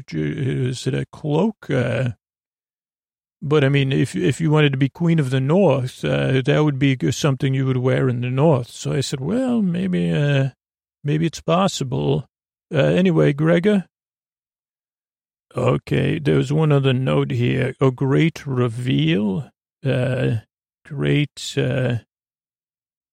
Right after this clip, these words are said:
giant something. I don't know.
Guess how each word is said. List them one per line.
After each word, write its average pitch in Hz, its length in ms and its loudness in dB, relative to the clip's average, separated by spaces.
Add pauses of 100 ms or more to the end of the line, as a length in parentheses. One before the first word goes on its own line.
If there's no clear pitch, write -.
(540)
giant 131 520 0
something. 127 720 -6
I 131 140 0
don't 131 180 0
know. 127 460 -4